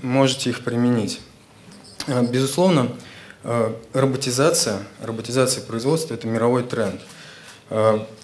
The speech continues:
в мире, э, существует несколько основных трендов, э, которые постоянно нами движут, которые меняют окружающий нас мир. Мы становимся мобильней, э, поезда двигаются все быстрее.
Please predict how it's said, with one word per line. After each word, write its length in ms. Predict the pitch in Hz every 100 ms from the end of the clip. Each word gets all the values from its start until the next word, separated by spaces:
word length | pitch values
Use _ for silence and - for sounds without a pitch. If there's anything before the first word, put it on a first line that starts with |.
| -
в 140 | 127
мире, 360 | 139 196 156 123
э, 240 | 123 120 120
существует 680 | 120 127 123 - 156 147 -
несколько 480 | 139 135 113 -
основных 440 | 104 - 120 120 117
трендов, 500 | - 160 165 117 - - - - - - - - - - - -
э, 180 | 120 117
которые 340 | 123 147 131
постоянно 500 | 123 - - 139 139
нами 320 | 123 123 117
движут, 340 | 127 165 147 -
которые 400 | 117 - 120 117
меняют 400 | 120 131 123 107
окружающий 600 | - 117 120 120 120 117
нас 240 | 110 -
мир. 180 | 110 98 - - - - - - - - - -
Мы 200 | 123 139
становимся 500 | 143 151 151 143 -
мобильней, 600 | 139 127 123 123 120 117 113 -
э, 240 | 113 110 113 -
поезда 440 | 120 123 123 131
двигаются 460 | 131 131 127 123 -
все 180 | - 127
быстрее. 680 | 123 - - 117 113 107